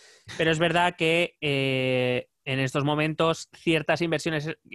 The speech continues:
Speaker 2: quiero decir, el, el, el trámite necesario para que alguien externo a la Unión Europea haga inversiones de este tipo es muy largo también.
Speaker 1: Ujú.
Speaker 2: Como he dicho, la Unión Europea nada se toma con,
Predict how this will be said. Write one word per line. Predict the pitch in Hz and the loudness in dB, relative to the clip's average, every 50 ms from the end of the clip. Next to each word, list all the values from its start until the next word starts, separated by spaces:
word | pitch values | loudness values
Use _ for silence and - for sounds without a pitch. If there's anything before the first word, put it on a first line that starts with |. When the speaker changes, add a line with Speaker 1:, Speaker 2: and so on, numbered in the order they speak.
| - - - | -18 -16 -8
Speaker 2:
quiero | - 143 135 | -4 -2 -2
decir, | 135 151 147 135 | 0 0 0 0
el, | 127 127 123 - | 0 -2 -2 -4
el, | 139 131 131 127 127 127 127 123 123 123 - | -4 -2 -2 -2 -2 -2 -4 -4 -4 -4 -4
el | 139 135 135 127 - | -2 -2 -4 -4 -2
trámite | - 143 143 151 156 156 151 - 160 156 | 0 0 0 0 0 -2 -2 -2 -2 -2
necesario | 151 131 - 143 127 - 156 165 156 147 | -2 -2 -4 -4 -2 -2 0 0 0 -2
para | - 139 139 131 | -2 -2 -2 -2
que | - | -2
alguien | 131 139 143 143 143 | -2 -2 -2 -2 -2
externo | 143 139 - - 143 143 | -4 -4 -4 -2 0 2
a | 135 | 2
la | 139 | 2
Unión | 135 135 135 | 2 2 2
Europea | 131 131 131 - 147 139 131 | 2 0 2 2 2 2 4
haga | 127 135 | 2 2
inversiones | 135 135 131 - - 143 139 131 | 0 0 0 0 0 0 0 0
de | 135 | -2
este | 127 - 139 | -2 -4 -4
tipo | 131 135 131 160 | -4 -4 -2 -2
es | 147 131 | -2 0
muy | 151 143 131 | 0 0 0
largo | 127 131 139 147 143 123 117 | 2 2 2 2 0 -2 -4
también. | - 120 123 127 143 156 135 110 - _ _ _ _ _ - | -4 -4 -4 -2 -2 -2 -2 -4 -8 _ _ _ _ _ 0
Speaker 1:
Ujú. | 147 143 135 131 127 131 135 - - | 4 4 4 4 2 0 -6 -12 -12
Speaker 2:
Como | - 117 117 113 | -10 -6 -6 -4
he | |
dicho, | 117 123 120 - | -4 -4 -2 -2
la | 139 131 | 0 0
Unión | 127 127 131 | 0 0 0
Europea | 131 131 127 135 135 135 | 0 0 0 0 0 0
nada | 135 139 135 139 139 | 0 0 0 0 0
se | 131 - 131 | -2 -4 -6
toma | - 139 131 135 127 127 | -4 -4 -2 -2 -2 -4
con, | 120 - 123 123 123 123 123 120 120 117 117 117 113 113 113 113 120 | -2 -2 -2 -2 -2 -4 -4 -6 -6 -6 -8 -8 -8 -8 -10 -10 -12